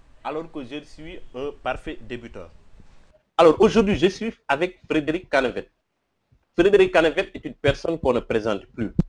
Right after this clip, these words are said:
Il est bien connu dans le milieu du web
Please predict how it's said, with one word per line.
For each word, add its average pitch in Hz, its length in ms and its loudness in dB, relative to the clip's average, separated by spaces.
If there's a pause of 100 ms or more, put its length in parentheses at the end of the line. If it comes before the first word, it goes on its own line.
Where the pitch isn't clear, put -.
(640)
Il - 160 -2
est 147 200 4
bien 147 280 2
connu 151 480 -2
dans 131 260 4
le 123 100 2
milieu 123 340 0
du 110 260 -6 (100)
web 117 200 -2